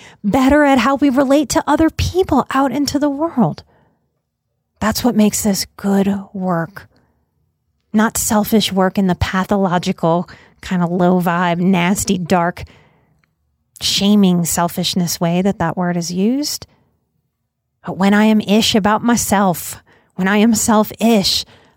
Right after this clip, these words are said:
I am restored, I am rejuvenated, I feel whole. I can walk forth into the world and be of service, more so, not less.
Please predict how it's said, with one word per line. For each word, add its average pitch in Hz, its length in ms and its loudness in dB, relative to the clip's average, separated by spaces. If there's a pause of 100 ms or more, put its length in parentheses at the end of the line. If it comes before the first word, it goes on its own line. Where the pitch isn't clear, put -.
(120)
I 214 80 2
am 220 160 4
restored, 233 520 2
I 190 100 0
am 214 200 2
rejuvenated, 202 640 2
I 180 120 2
feel 220 200 0
whole. 220 600 0 (720)
I 226 80 -2
can 214 240 4
walk 208 260 4
forth 240 340 0
into 226 280 -2
the 220 100 0
world 226 440 0 (260)
and 254 240 -2
be 269 240 0
of 240 180 0
service, 254 640 0 (300)
more 277 460 4
so, 185 480 0
not 240 540 -4
less. 247 680 -6